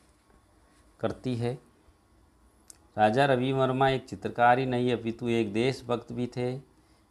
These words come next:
इनका देवासान दो अक्टूबर उन्नीस सौ छः को हुआ। अब इसके आगे कुछ प्रश्न हैं, उनको हल करते हैं। राजा रवि वर्मा का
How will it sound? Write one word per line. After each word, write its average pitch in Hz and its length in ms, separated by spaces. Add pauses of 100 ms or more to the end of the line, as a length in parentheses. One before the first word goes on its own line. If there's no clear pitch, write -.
(120)
इनका 143 400
देवासान 120 920
दो 123 200
अक्टूबर 117 360
उन्नीस 107 420
सौ 107 100
छः 101 280
को 123 200
हुआ। 123 200 (1300)
अब 117 80
इसके 120 200
आगे 135 180
कुछ 131 200
प्रश्न 117 360
हैं, 131 60
उनको 127 260
हल 117 120
करते 117 340
हैं। 127 220 (3000)
राजा 110 420
रवि 127 300
वर्मा 120 380
का 123 400